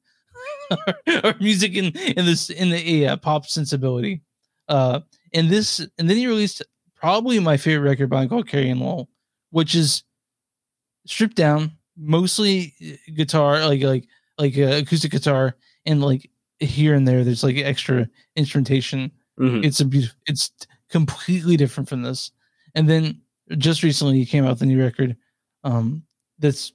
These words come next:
Speaker 1: basically, uh, the Age of Odds two in the terms of sound, not, not like, um, not like a theme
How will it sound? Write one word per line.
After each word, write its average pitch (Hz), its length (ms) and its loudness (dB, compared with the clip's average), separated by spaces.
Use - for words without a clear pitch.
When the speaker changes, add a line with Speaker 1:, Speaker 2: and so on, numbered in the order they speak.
Speaker 1:
basically, 143 640 0
uh, 131 140 0
the 139 200 -2
Age 147 160 2
of 135 80 2
Odds 127 300 0
two 131 340 0
in 151 140 4
the 135 200 0
terms 143 340 0
of 117 140 0
sound, 120 360 0
not, 123 200 0
not 127 220 -2
like, 170 220 -2
um, 127 300 -2
not 127 220 -2
like 123 200 -2
a 135 280 0
theme 127 420 2